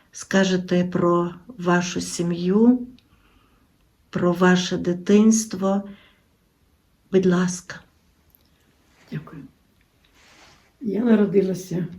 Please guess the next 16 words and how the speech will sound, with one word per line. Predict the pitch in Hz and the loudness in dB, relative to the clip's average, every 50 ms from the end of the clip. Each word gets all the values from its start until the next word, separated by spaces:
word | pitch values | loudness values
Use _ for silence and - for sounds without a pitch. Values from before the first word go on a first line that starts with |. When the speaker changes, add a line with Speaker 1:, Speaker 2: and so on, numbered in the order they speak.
| - - | -20 -16
Speaker 2:
другого | - 175 165 175 180 175 165 147 143 147 135 135 131 - - _ _ _ _ _ _ _ _ _ - _ _ _ _ _ | -10 -6 -2 -2 0 0 0 0 0 -2 -4 -6 -8 -14 -20 _ _ _ _ _ _ _ _ _ -20 _ _ _ _ _
серпня | - - - - - 190 160 143 - - - - - 185 202 202 - - - - | -18 -16 -10 -4 -2 0 0 0 -2 -4 -10 -10 -6 -6 -6 -6 -8 -10 -10 -6
на | 214 165 170 180 | -2 0 0 0
Іллі | 202 - 220 190 202 185 160 160 147 131 - - - - _ _ _ _ _ _ _ _ _ _ _ _ _ _ _ _ _ _ _ _ _ _ _ _ _ | 0 -2 -2 0 0 2 2 2 0 0 -2 -6 -12 -20 _ _ _ _ _ _ _ _ _ _ _ _ _ _ _ _ _ _ _ _ _ _ _ _ _
в | - | -20
се-, | - - - - - | -16 -12 -10 -10 -10
тисяча | - - - 226 214 202 - 190 - - 196 180 | -10 -8 -4 -2 -2 -2 -2 -6 -8 -6 -6 -4
дев'ятсот | 175 190 196 214 - - - - 190 180 170 | -2 -2 -2 -2 -2 -6 -8 -10 -10 -10 -8
тридцять | - 185 160 - - - - | -6 -8 -8 -8 -10 -12 -10
п'ятого | - 180 160 156 - - 147 131 139 | -6 -6 -6 -6 -6 -8 -8 -8 -8
року | 135 131 120 - - - 202 202 220 - - - _ _ _ _ _ _ _ _ _ _ _ _ _ _ _ _ _ _ _ _ _ _ _ _ _ _ _ _ _ - - - - - _ _ _ _ _ _ _ _ _ _ _ _ _ _ _ _ _ _ _ _ _ _ _ - | -10 -12 -12 -14 -12 -8 -4 -4 -6 -6 -8 -20 _ _ _ _ _ _ _ _ _ _ _ _ _ _ _ _ _ _ _ _ _ _ _ _ _ _ _ _ _ -20 -20 -20 -20 -20 _ _ _ _ _ _ _ _ _ _ _ _ _ _ _ _ _ _ _ _ _ _ _ -20
в | - | -8
селі | - - 196 202 226 | 0 2 4 4 4
Корсів | 220 - - 180 175 175 - - - - - - - - - - - _ _ - | 2 2 0 -2 -2 -2 -2 -4 -6 -8 -8 -8 -10 -16 -20 -20 -20 _ _ -18
Бродівського | - - - - 196 185 165 156 151 147 - - - - 151 147 156 | -14 -10 -6 -2 0 0 0 0 -2 -6 -8 -12 -14 -12 -10 -8 -8
району | 143 135 131 127 139 143 156 170 180 | -8 -8 -10 -8 -6 -4 -4 -4 -4